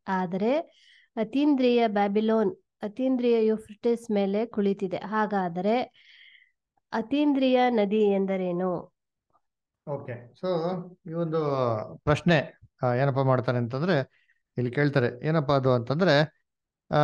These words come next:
Speaker 2: ಕನ್ನಡದಲ್ಲಿ ನೋಡ್ಬೇಕಾದ್ರೆ, ಆ, ಈ ತರ ಒಂದು ಮಾತುಗಳು ಬರ್ತಾರೆ. ಇಂಗ್ಲಿಷಲ್ಲಿ ನೋಡ್ಬೇಕಾದ್ರೆ, "Literal Babylon was built on literal Euphrates River, while, uh, Mystic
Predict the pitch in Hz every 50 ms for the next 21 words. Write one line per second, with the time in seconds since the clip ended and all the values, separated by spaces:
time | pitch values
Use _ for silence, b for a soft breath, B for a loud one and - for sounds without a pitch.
0 | 147 147 147 143 143 139 135 135 131 127 127 120 120 117 - _ _ _ _ -
1 | 147 151 156 147 139 143 131 127 123 - - 131 131 131 127 123 117 135 147 160
2 | 147 131 135 143 143 - _ _ _ _ _ _ _ _ _ _ _ - 120 120
3 | 120 120 120 120 117 117 117 117 - - - _ _ _ _ _ _ _ _ _
4 | _ _ _ _ - 131 117 - 131 135 131 123 113 113 113 113 110 107 107 107
5 | 107 120 123 - - - 113 110 107 104 120 143 165 - 151 147 160 175 180 170
6 | 165 - 165 143 135 117 113 123 139 135 127 117 123 156 185 160 139 143 147 -
7 | _ _ _ _ _ _ _ _ _ _ - 123 143 180 180 214 226 220 190 165
8 | 139 120 120 147 165 175 170 170 180 170 170 160 143 131 123 127 127 123 117 113
9 | 127 165 170 160 143 151 139 131 127 123 127 127 165 147 139 131 143 143 - 151
10 | 147 131 139 139 123 - 120 123 131 143 131 117 127 147 170 - _ _ _ _
11 | _ _ _ _ _ _ _ _ - 127 143 143 135 127 123 123 117 120 135 120
12 | - - 175 -